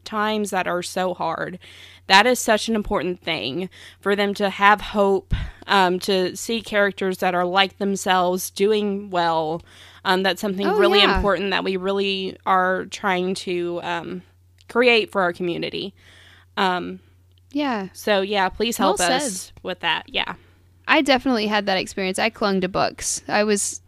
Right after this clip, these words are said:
Speaker 2: definitely into escapism. <laughs>
Speaker 1: I,
Speaker 2: Books
Speaker 1: I
Speaker 2: were,
Speaker 1: did
Speaker 2: like,
Speaker 1: too.
Speaker 2: my drug. Everyone
Speaker 1: Yeah.
Speaker 2: else was doing drugs, and I was escaping into other people's realities.
Speaker 1: Yeah.
Speaker 2: So,
Speaker 1: <laughs>
Speaker 2: <laughs> yeah,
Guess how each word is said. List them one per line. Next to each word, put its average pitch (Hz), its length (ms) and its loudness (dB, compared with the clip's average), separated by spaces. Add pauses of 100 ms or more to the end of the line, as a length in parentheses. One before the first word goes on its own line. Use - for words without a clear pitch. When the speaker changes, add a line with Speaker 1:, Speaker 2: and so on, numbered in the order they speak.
Speaker 2:
definitely 208 680 2
into 190 240 0
escapism. 180 840 -2
<laughs> - 80 0
Speaker 1:
I, - 0 -
Speaker 2:
Books 359 480 12
Speaker 1:
I 233 180 12
Speaker 2:
were, - 60 6
Speaker 1:
did 220 160 10
Speaker 2:
like, 233 140 8
Speaker 1:
too. 175 160 8
Speaker 2:
my 208 120 8
drug. 196 480 6 (240)
Everyone 262 280 10
Speaker 1:
Yeah. 302 60 12
Speaker 2:
else 254 120 8
was 247 140 4
doing 226 240 4
drugs, 208 280 4
and 208 80 0
I 196 120 4
was 214 120 2
escaping 196 520 0
into 185 220 -2
other 180 200 -2
people's 180 360 -6
realities. 175 720 0 (140)
Speaker 1:
Yeah. 196 220 4
Speaker 2:
So, 247 400 10
Speaker 1:
<laughs> 285 540 8 (140)
Speaker 2:
<laughs> - 120 -16
yeah, 220 340 6